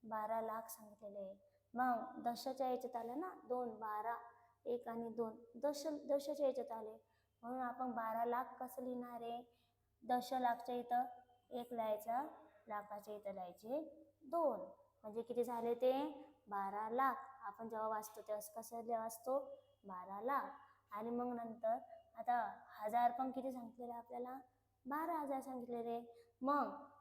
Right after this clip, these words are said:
बारा, बारा आपल्याला ह्या हजारच्या याच्यात लिहायचे, तर आपण कसं लिहिणार? दश हजारच्या तिथं एक आणि हजारच्या इथं दोन, बारा हजार. शतकच्या इथं आपल्याला काहीच माहिती सांगितलेली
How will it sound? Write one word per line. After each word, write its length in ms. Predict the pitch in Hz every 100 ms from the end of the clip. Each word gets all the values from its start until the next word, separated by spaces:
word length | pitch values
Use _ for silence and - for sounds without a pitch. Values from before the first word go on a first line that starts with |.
| -
बारा, 680 | 226 220 214 220 226 190 - - -
बारा 320 | 240 226 220 240
आपल्याला 520 | 233 214 220 208 208
ह्या 320 | 202 208 285 - - _ -
हजारच्या 420 | 254 277 285 269
याच्यात 180 | 240 220 214
लिहायचे, 460 | 196 202 - 190 185 - - -
तर 60 | 240
आपण 300 | 233 247 247
कसं 260 | 254 254
लिहिणार? 480 | 247 254 240 240 247 240 - - -
दश 320 | 220 220 233
हजारच्या 460 | 240 220 226 226 220
तिथं 240 | 220 220 208
एक 600 | - 214 226 285 - - - _ -
आणि 140 | 196
हजारच्या 520 | 196 196 202 202 202
इथं 400 | 208 208 - 277 392 - - _ _ -
दोन, 520 | 262 330 285 277 277 277 277 - - 202
बारा 560 | 196 185 190 214 294
हजार. 500 | 349 269 240 202 180 - - - -
शतकच्या 560 | - 285 320 320 320 302
इथं 260 | 285 262
आपल्याला 600 | 247 233 226 220 220 220 - -
काहीच 280 | 240 240 233
माहिती 340 | 226 208 208
सांगितलेली 640 | 202 202 196 202 208 226